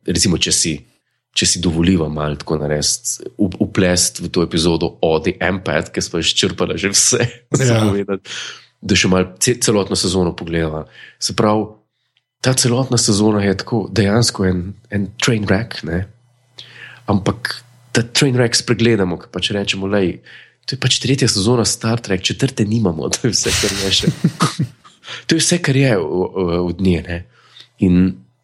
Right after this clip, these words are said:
Speaker 1: in je imela, in je imela ta, in je imela proti koncu res prav isti tak kot Enterprise,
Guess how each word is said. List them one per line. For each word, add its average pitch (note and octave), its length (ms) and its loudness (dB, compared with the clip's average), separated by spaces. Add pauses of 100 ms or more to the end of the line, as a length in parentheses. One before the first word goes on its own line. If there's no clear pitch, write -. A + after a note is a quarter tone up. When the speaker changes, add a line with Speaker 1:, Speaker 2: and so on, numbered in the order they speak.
(920)
Speaker 1:
in G2 140 2
je G2 60 6
imela, G#2 560 4
in F#2+ 160 -6
je F#2 60 0
imela G#2 300 0
ta, G#2+ 220 -2 (1040)
in - 140 -2
je F#2+ 60 4
imela F#2+ 220 4
proti F#2+ 220 0
koncu F#2+ 340 0
res F2+ 160 2
prav G2 260 2
isti G2+ 280 0
tak F#2 240 0
kot - 320 -6 (640)
Enterprise, G2+ 960 0